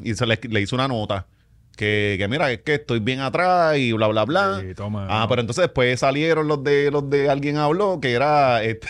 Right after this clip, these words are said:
Speaker 1: <laughs> el ti-, el nene se comió todo bien cabrón y el país lo que se metió es una sopa.
Speaker 2: Una sopa, pues, pero,
Speaker 1: Una
Speaker 2: pues, no.
Speaker 1: sopita, pues, cabrón, pues tú lo que estás creando un bambalán.
Speaker 2: Está bien, pero y si, eh, pero, pero, ok, pero si este fue la cena que él siempre
Speaker 1: No,
Speaker 2: lleva toda
Speaker 1: pues,
Speaker 2: su
Speaker 1: cabrón,
Speaker 2: vida.
Speaker 1: pues tú, él, estás dando de ejemplo que, que, que, que nos jodemos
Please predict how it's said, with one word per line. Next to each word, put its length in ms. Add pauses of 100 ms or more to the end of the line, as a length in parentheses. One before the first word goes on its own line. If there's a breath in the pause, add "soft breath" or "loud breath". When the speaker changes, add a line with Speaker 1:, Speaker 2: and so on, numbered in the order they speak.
Speaker 1:
<laughs> 580
el 240
ti-, 180
el 140
nene 180
se 140
comió 320
todo 140
bien 220
cabrón 340
y 40
el 100
país 140
lo 80
que 80
se 100
metió 220
es 40
una 140
sopa. 360
Speaker 2:
Una 220
sopa, 260
pues, 120
pero, 140
Speaker 1:
Una 60
Speaker 2:
pues, 140
no. 80
Speaker 1:
sopita, 360
pues, 100
cabrón, 260
pues 160
tú 120
lo 80
que 80
estás 140
creando 260
un 80
bambalán. 640
Speaker 2:
Está 220
bien, 220
pero 160
y 40
si, 360
eh, 280
pero, 240
pero, 200
ok, 100 (140)
pero 200
si 140
este 240
fue 200
la 140
cena 420
que 80
él 60
siempre 260
Speaker 1:
No, 60
Speaker 2:
lleva 140
toda 120
Speaker 1:
pues, 120
Speaker 2:
su 60
Speaker 1:
cabrón, 180
Speaker 2:
vida. 60
Speaker 1:
pues 100
tú, 120
él, 180
estás 300
dando 280
de 60
ejemplo 400
que, 140
que, 200
que, 240
que 160
nos 120
jodemos 600